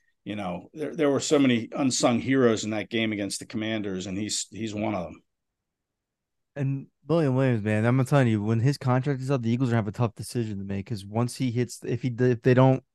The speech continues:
Speaker 2: give it, him that contract, once he hits that free agent market, the next team he goes to, he's gonna become a <laughs> really good player. Once he gets that opportunity, I'm telling you, that guy is a good player. He's for sure a great player.
Speaker 1: Yeah, I, I like Milton Williams a lot. He's kind of the, uh,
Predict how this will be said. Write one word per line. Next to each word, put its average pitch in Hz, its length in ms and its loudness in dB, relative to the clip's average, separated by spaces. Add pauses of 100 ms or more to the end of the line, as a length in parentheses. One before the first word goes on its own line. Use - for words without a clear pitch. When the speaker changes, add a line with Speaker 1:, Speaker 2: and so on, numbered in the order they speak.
(180)
Speaker 2:
give 131 140 0
it, 123 180 -6
him 123 220 0
that 110 160 0
contract, 120 440 2
once 110 140 2
he 120 60 2
hits 113 100 2
that 113 140 2
free 120 160 0
agent 117 160 0
market, 117 360 -2
the 113 80 -2
next 120 220 -2
team 120 160 -2
he 113 80 -4
goes 113 240 -2
to, 131 100 -6
he's 120 120 -4
gonna 113 80 -6
become 113 240 -4
a 101 60 -6 (120)
<laughs> - 140 -20
really 170 120 0 (140)
good 147 140 -12
player. - 380 -6 (460)
Once 127 160 -4
he 143 60 -4
gets 135 160 0
that 120 100 0
opportunity, 120 600 -2
I'm 110 100 -2
telling 139 320 0
you, 120 80 2
that 147 160 4
guy 147 160 8
is 123 140 4
a - 20 -8
good 110 200 0
player. 110 360 -2
He's 127 140 -8
for 127 120 -8
sure 120 220 -4
a 110 80 -4
great 120 220 -8
player. - 280 -10 (360)
Speaker 1:
Yeah, 143 240 6 (180)
I, 123 160 4
I 123 220 2
like 151 180 8
Milton 151 280 6
Williams 135 260 6
a 131 40 2
lot. 156 180 2
He's - 120 -2
kind 151 180 2
of 151 60 2
the, 147 120 6
uh, 139 180 2